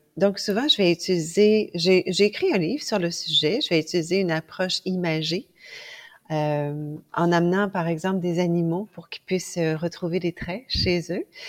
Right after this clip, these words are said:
Donc ça, c'est, euh, ça fait partie du livre Le T D A H raconté aux enfants. Et donc, ce que j'explique aux enfants, c'est que ils ont, euh, un côté d'eux sur lequel ils sont très en, en possession de leurs moyens et un autre côté d'eux sur lequel ils ont beaucoup moins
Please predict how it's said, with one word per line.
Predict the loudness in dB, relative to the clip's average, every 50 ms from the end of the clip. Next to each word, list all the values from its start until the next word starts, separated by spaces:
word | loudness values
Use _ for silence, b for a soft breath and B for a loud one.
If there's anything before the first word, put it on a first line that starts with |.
| B B B B B
Donc | -2 -2 -2
ça, | -2 -4 -6
c'est, | -4 -2 0 2 2 4 2
euh, | 2 2 2 0 -2
ça | -2 -4
fait | -4 -2 -2
partie | -4 -4 -6 -6 -6 -6
du | -4 -2
livre | -2 -2 0
Le | -2 -4
T | -4 -4
D | -4 -2
A | -2 -2 -4
H | -6 -6
raconté | -8 -8 -8 -8 -10 -8 -6 -6
aux | -6 -4 -4
enfants. | -6 -6 -6 _ -10 -10 -10 _ B B B B B B B B B B B B 2
Et | 2 4
donc, | 4 4 2 2 0
ce | -2 -2 -2 -2
que | 0 0
j'explique | 2 2 0 -2 -4 -4 -4 -4 -2 -2
aux | -2 -2 0
enfants, | 0 -2 -2 -2 -2 -2 -2 -2 -2
c'est | -4 -6 -6
que | -4 -2 -2 -2 0 -2 -2 -4 -8 -8
ils | -6 -6 -6 -6 -6 -4 -2 -2
ont, | 0 0 0 -2 -4 -4
euh, | -2 -2 0 0 0 0 -2 -2 -4
un | -4 -6 -6
côté | -4 -4 -4 -2 -2 0
d'eux | 2 4 4 4 2 0 -4 B B B B B B B B B
sur | -2 0 0
lequel | 0 2 2 2 2 2
ils | 2
sont | 0 -2 -2 0 0 -2
très | -2 -6 -4 -2 -2 0 0
en, | -2 -2 -4 -6 _ _ -4
en | -4 -2
possession | -2 -4 -6 -4 -4 -6 -6 -6 -6 -6
de | -4 -2
leurs | -2 -2 -2 -2
moyens | -2 -2 -2 -2 -2 -4 -4 -4 -4 -6 -8 _ -4
et | -2 -2 -2 -4 -4
un | -4 -2 0 0 0 0 0 -2
autre | -2 -4 -6 -6 -8 -8
côté | -6 -6 -8 -6 -4 -4 -4 -4
d'eux | -2 -4 -6 -6 -6
sur | -8 -8 -8 -8 -6
lequel | -6 -8 -8 -6 -4 -4 -4 -2
ils | -2 -2
ont | -2 -2
beaucoup | -4 -4 -6 -8 -6 -6 -4
moins | -2 -2 -2 -4